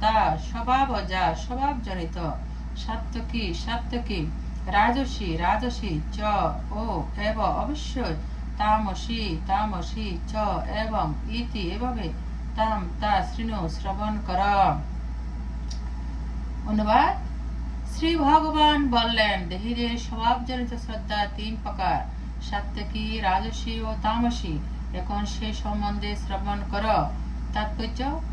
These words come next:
যারা শাস্ত্র নির্দেশিত বিধি সম্বন্ধে অবগত হওয়া সত্ত্বেও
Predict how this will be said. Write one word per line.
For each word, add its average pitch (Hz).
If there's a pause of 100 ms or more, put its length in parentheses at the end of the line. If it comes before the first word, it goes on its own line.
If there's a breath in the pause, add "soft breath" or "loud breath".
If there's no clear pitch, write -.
(240)
যারা 233
শাস্ত্র 269
নির্দেশিত 247
বিধি 240
সম্বন্ধে 247
অবগত 226
হওয়া 202
সত্ত্বেও 214